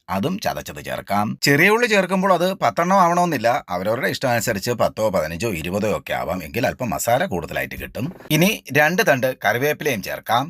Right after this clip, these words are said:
കറിവേപ്പിലയും ചേർത്ത് ഒന്ന് മിക്സ് ചെയ്ത് എടുക്കാം. ഇവ മിക്സ് ചെയ്തെടുക്കുമ്പോൾ ഏകദേശം രണ്ട് മിനിറ്റ് നേരം ചെറു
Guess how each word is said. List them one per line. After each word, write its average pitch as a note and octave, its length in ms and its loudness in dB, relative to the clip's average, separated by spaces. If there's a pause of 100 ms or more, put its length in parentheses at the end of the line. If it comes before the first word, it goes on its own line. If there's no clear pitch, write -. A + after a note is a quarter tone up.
(240)
കറിവേപ്പിലയും E3 560 2
ചേർത്ത് A2 520 -4
ഒന്ന് D#2 200 -10
മിക്സ് E2+ 300 -4
ചെയ്ത് D#2+ 420 -6
എടുക്കാം. B2 500 -2
ഇവ E3+ 160 6
മിക്സ് G3 300 2
ചെയ്തെടുക്കുമ്പോൾ C3+ 640 2 (100)
ഏകദേശം G#2 640 -4
രണ്ട് D3+ 380 2
മിനിറ്റ് A2+ 340 -2
നേരം A2 320 0 (160)
ചെറു F#3+ 300 2